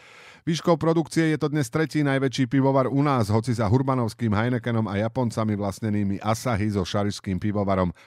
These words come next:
priepasne zaostáva. Každý zo silnejších konkurentov ovláda totiž až štyridsaťpäť percent trhu.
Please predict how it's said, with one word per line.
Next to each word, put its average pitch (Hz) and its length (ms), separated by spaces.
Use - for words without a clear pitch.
priepasne 95 560
zaostáva. 92 720
Každý 127 320
zo 113 80
silnejších 120 480
konkurentov 107 640
ovláda 95 400
totiž 87 320
až - 80
štyridsaťpäť 98 640
percent 90 400
trhu. 95 240